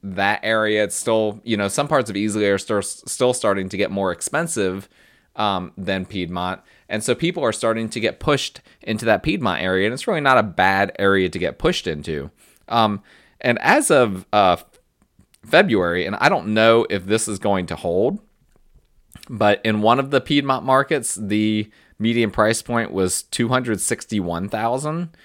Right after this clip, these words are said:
and the other one was two hundred forty-five thousand. Um, so that's gonna be, uh, a really fascinating thing to monitor. I, I, I'm not,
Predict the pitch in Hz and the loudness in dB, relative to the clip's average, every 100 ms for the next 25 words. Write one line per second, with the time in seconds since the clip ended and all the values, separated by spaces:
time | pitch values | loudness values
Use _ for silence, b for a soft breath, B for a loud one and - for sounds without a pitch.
0 | b b - 104 101 143 220 127 101 - | b b -6 0 4 6 4 0 -4 -4
1 | 135 123 123 123 120 113 107 117 95 78 | -4 -2 -2 0 0 0 0 0 -2 -6
2 | 78 78 57 _ b b b b 113 107 | -8 -12 -18 _ b b b b 2 4
3 | 104 95 95 - 123 113 110 113 147 - | 6 2 -2 0 4 4 4 2 2 2
4 | 202 143 127 123 117 107 101 - 107 120 | -4 -2 0 0 0 2 0 2 0 2
5 | 127 107 - 113 127 120 117 110 107 101 | 2 0 -4 -4 -4 -4 0 2 2 0
6 | 95 - b b b _ 120 120 113 - | -4 -8 b b b _ 0 0 -2 -2
7 | 117 104 98 95 - 98 104 107 95 90 | 0 2 0 -2 -4 -2 0 0 0 -2
8 | 90 92 92 92 - 101 - 107 127 120 | -2 -2 -4 -6 0 0 0 0 0 0
9 | - | -4